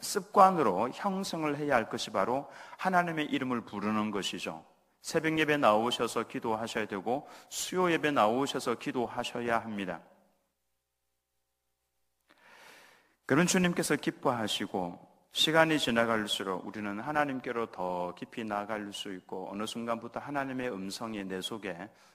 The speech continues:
들려오기 시작합니다. 깨달아지는 것들이 많이 있다라는 거죠. 이 깨달음은 하나님께서 우리들에게 들려주시는 음성이다. 성령께서 우리 가운데 오시면은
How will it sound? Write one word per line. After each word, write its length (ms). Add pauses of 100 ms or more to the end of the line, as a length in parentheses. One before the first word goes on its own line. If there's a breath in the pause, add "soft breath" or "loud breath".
(120)
들려오기 720
시작합니다. 720 (160)
깨달아지는 680
것들이 380 (280 loud breath)
많이 320
있다라는 500
거죠. 340 (220)
이 180
깨달음은 720 (520 soft breath)
하나님께서 680
우리들에게 400
들려주시는 920
음성이다. 1000 (340 loud breath)
성령께서 760
우리 140
가운데 340
오시면은 800